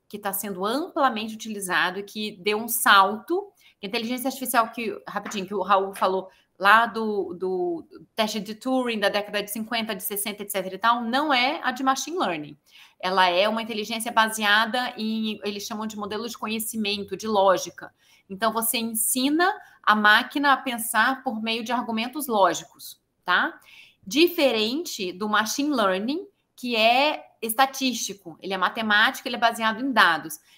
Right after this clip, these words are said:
Então, ele consegue, a partir da análise de um grande volume de dados, encontrar padrões. E aí tem vários, os principais modelos, né, são aquele de, é, ô, Jesus, me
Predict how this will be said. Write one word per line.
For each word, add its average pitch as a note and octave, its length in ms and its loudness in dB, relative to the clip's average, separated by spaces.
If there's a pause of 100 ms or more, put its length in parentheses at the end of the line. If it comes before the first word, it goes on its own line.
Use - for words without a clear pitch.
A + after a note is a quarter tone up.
(120)
Então, A3 160 -2
ele A3 140 0
consegue, A#3+ 720 0
a G3 60 0
partir G#3 500 -2
da C4 120 4
análise G3+ 420 2
de G3 80 -8
um G3+ 160 -10
grande C#4 680 0
volume C4+ 360 -2
de A3 100 -12
dados, G#3 640 0 (360)
encontrar C4 520 0
padrões. B3+ 680 0 (240)
E G#3 80 -4
aí A3+ 200 0
tem C4 180 -4
vários, C4+ 400 4
os - 100 -10
principais C4 720 -2
modelos, G#3+ 760 -2
né, B3+ 300 -2
são A#3 240 0
aquele A3 300 -6
de, G3 500 -6
é, D#3 560 -8 (960)
ô, D#3+ 120 -14
Jesus, - 480 -16
me - 220 -20